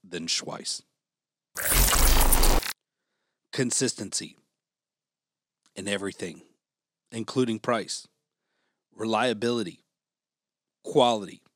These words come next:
not just quality, but great quality control. These are things that describe Somer U S A. Somer's not some startup company,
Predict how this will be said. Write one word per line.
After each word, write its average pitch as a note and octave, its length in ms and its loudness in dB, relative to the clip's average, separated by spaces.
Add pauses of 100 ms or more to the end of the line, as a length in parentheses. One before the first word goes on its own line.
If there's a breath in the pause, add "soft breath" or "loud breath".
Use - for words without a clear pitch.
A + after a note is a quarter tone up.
(540)
not C3 160 -8
just C3+ 220 -2
quality, A#2+ 640 -2
but F#2 200 -12
great A#2+ 200 -6
quality A2 400 -2
control. - 640 -8 (1400)
These C#3+ 180 -2
are F3 60 4
things D3 580 -2
that A2+ 220 -8
describe G2 560 -4
Somer F#2 340 -4
U E2+ 180 -10
S - 200 -6
A. D#2+ 120 -12 (1200)
Somer's D3+ 540 2
not C3+ 280 -4
some A#2+ 260 -4
startup A2+ 640 -2
company, G2 520 -8